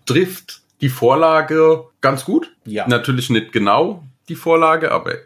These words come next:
Speaker 1: in etwa. Ja, ihr könnt ja gerne mal in die Kommentare
Speaker 2: An wen ihr euch erinnern könnt.
Speaker 1: Genau. An
Speaker 2: Könnt ihr
Speaker 1: wen
Speaker 2: mal
Speaker 1: erinnert ihr
Speaker 2: reinschreiben.
Speaker 1: euch? Wahrscheinlich eine der berühmtesten Piraten der Popkultur. Ja, zweitberühmteste.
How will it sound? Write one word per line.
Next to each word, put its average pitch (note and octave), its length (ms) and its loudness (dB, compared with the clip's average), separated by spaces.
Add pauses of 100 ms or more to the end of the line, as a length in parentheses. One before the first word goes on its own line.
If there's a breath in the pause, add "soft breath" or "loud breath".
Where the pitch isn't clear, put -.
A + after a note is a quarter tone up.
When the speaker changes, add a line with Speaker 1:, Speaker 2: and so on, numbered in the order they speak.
Speaker 1:
in F#2+ 120 -12
etwa. - 460 -8
Ja, A#2+ 100 2
ihr A2 160 0
könnt D3+ 160 0
ja D3 80 2
gerne B2+ 180 2
mal C3+ 200 2
in C3 80 0
die B2+ 100 0
Kommentare B2 920 -2
Speaker 2:
An B2 180 -6
wen B2 160 -6
ihr B2 160 -6
euch B2 240 -8
erinnern A#2 500 -12
könnt. G2+ 140 -16
Speaker 1:
Genau. A2+ 420 -2 (100)
An G#2+ 180 -2
Speaker 2:
Könnt A2 40 -4
ihr C3+ 60 2
Speaker 1:
wen D3 60 4
Speaker 2:
mal - 100 2
Speaker 1:
erinnert D3 280 2
ihr E3 80 0
Speaker 2:
reinschreiben. C#3+ 200 0
Speaker 1:
euch? C#3+ 480 -4
Wahrscheinlich B2+ 560 -2
eine B2 220 2
der A#2+ 100 2
berühmtesten C3+ 800 -2
Piraten F#2+ 500 -2
der F2+ 100 -4
Popkultur. - 680 -16 (120)
Ja, F3+ 440 0
zweitberühmteste. G2+ 1080 -2